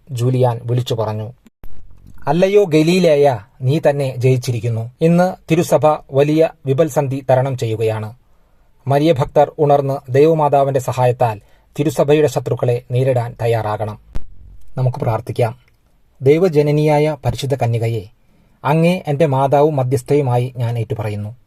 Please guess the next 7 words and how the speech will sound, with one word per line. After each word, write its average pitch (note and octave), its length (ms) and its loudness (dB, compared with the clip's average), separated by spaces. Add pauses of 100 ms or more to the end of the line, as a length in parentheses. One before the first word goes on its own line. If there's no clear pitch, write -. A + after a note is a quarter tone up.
(680)
പുത്രസഹജമായ D3+ 720 0
ഭക്തി B2+ 540 -4
എന്നിൽ B2 260 0
നിറയ്ക്കണമേ. A2+ 540 -6 (760)
അങ്ങേ E3 240 2
അരുമസുതരുടെ D#3+ 720 2
ഗണത്തിൽ C3 440 0